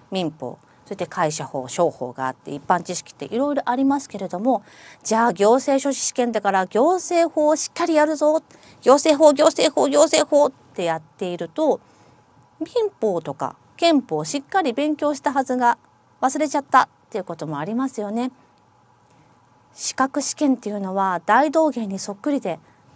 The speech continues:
皿回しみたいなもんなんですね。憲法を回しながら、行政法も回して、民法も回して、全部が落ちないように、忘れないように、しっかりインプッ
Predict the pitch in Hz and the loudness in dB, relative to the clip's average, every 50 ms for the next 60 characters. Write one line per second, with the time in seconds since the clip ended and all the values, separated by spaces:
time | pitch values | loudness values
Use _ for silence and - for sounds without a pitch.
0 | - - _ - - 262 285 339 392 403 453 480 453 - - 226 214 196 - 185 | -20 -20 _ -4 0 2 4 4 2 2 0 -2 -2 -2 -2 -4 -4 -4 -4 -6
1 | 185 165 156 170 220 285 302 294 240 208 175 147 147 - 165 165 185 196 - _ | -6 -6 -4 -2 2 2 2 2 0 -4 -10 -12 -10 -8 -6 -6 -6 -8 -10 _
2 | _ _ _ _ _ _ _ _ _ _ _ - 294 294 277 269 - - 208 190 | _ _ _ _ _ _ _ _ _ _ _ 2 4 4 4 2 0 0 0 2
3 | 185 196 202 196 202 233 262 302 330 330 - 359 359 349 339 359 349 370 381 392 | 2 0 0 0 0 0 0 0 -2 -2 -4 -4 -4 -4 -4 -6 -6 -6 -8 -10
4 | _ _ _ - - - _ _ _ - 294 330 370 349 - 392 381 359 - 359 | _ _ _ -20 -20 -20 _ _ _ 2 4 4 4 4 4 2 2 4 2 2
5 | 330 311 311 320 285 269 285 285 302 294 - - - 349 320 269 - _ _ _ | 2 2 2 2 2 2 2 2 0 0 -2 -4 0 0 0 0 -2 _ _ _
6 | _ _ _ - - - - 403 466 466 440 _ 359 320 311 294 285 269 262 269 | _ _ _ -20 -6 0 4 6 6 6 4 _ 4 4 6 6 6 6 6 4
7 | 269 269 262 - - 269 254 247 _ _ - - - - - 262 302 370 392 403 | 4 2 0 -2 -2 -4 -4 -4 _ _ -20 -20 -20 -12 -4 2 4 6 6 6
8 | 403 415 403 403 403 403 339 277 190 190 - - 269 294 - - 403 403 370 339 | 6 4 4 4 2 2 2 2 2 2 2 2 0 0 0 0 0 2 2 2
9 | 302 247 220 208 190 175 160 147 - - _ - - _ - 269 285 269 - - | 2 2 0 -2 -2 -4 -6 -8 -10 -12 _ -20 -10 _ 0 0 0 0 -2 -2
10 | 349 339 349 359 349 339 330 320 320 311 302 311 311 330 339 339 330 302 269 262 | 0 0 2 2 2 2 2 2 2 0 0 0 0 0 2 2 2 2 2 2
11 | 277 302 311 - _ - - - 294 277 - - - 392 415 381 311 - _ 202 | 2 2 2 0 _ -10 -6 -6 -6 -6 -6 -4 0 0 0 2 0 -4 _ -4
12 | 208 226 240 226 - 226 214 | -4 -4 -4 -4 -6 -8 -8